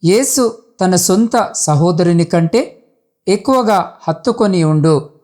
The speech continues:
స్నేహితుడు. కాబట్టి మన కొరకు ప్రాణము పెట్టునంతగా ప్రేమించు యేసునే ప్రేమిద్దాం.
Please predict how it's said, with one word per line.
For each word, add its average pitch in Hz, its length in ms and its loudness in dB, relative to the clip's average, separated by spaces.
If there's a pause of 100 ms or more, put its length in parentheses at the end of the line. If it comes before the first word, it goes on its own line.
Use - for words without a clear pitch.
(320)
స్నేహితుడు. 175 840 2 (200)
కాబట్టి 151 560 -2 (500)
మన 180 220 2
కొరకు 226 600 0 (240)
ప్రాణము 220 480 2
పెట్టునంతగా 175 920 0 (460)
ప్రేమించు 180 680 2 (120)
యేసునే 180 560 0 (500)
ప్రేమిద్దాం. 143 580 2